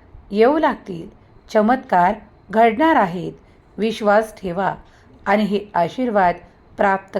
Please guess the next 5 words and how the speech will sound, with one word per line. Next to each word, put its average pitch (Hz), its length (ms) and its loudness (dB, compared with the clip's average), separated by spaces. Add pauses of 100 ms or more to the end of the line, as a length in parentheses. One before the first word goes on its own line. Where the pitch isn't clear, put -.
करण्यासाठी 180 840 -4 (580)
मी 277 380 0 (200)
तत्पर 294 380 0
आहे 180 300 -2 (360)
असे 208 320 0